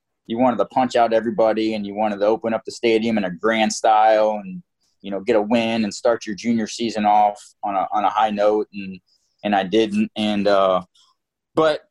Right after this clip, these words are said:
kinda going back to what Jason was saying is my preparation. I mean, probably my preparation and my routine is, is everything to me. Um, I mean, in between starts, I felt like I worked my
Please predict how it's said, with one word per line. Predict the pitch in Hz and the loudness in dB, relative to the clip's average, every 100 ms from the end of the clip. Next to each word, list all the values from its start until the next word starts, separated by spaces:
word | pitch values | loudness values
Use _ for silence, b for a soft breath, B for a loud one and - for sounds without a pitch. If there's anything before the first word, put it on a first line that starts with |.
| _ _ - | _ _ -8
kinda | 202 208 | -4 -2
going | 185 185 156 | 0 0 0
back | 160 165 - | -2 -2 -4
to | 165 | -2
what | 160 | -2
Jason | 123 143 151 139 | -2 -4 -4 -8
was | 123 - | -10 -6
saying | 135 127 120 - | -4 -2 -4 -4
is | 117 113 110 104 - - | -4 -4 -6 -8 -12 -4
my | 117 110 | -4 -2
preparation. | 139 127 101 110 113 - 90 90 - | -2 -2 0 -2 -2 -6 -14 -16 -10
I | 110 | -6
mean, | 110 104 101 104 - | -4 -4 -4 -6 -2
probably | 131 156 | -2 0
my | 139 127 | 2 0
preparation | - 135 113 110 120 - 127 117 | 0 -2 0 0 0 -2 -2 -2
and | 110 | 0
my | 110 107 | 0 0
routine | 95 107 101 - 135 107 98 92 95 _ - | -2 -8 -8 -4 -2 -2 -4 -8 -12 _ 0
is, | 113 101 95 | 2 0 -2
is | 120 107 | -2 2
everything | 117 110 104 95 90 | 2 2 -2 -4 -4
to | 95 | -4
me. | 92 92 90 - 101 | -4 -4 -6 -10 -6
Um, | 101 95 92 90 - B B B B _ | -4 -2 -2 -2 -6 B B B B _
I | 104 | 2
mean, | 107 120 | 4 4
in | 139 | 2
between | 135 135 120 | 2 0 0
starts, | - 120 120 - - | 2 2 0 -4 -4
I | 113 | -2
felt | 104 127 117 | 0 0 0
like | 107 | 2
I | 101 | 0
worked | 104 113 - | 0 -2 0
my | 95 | -4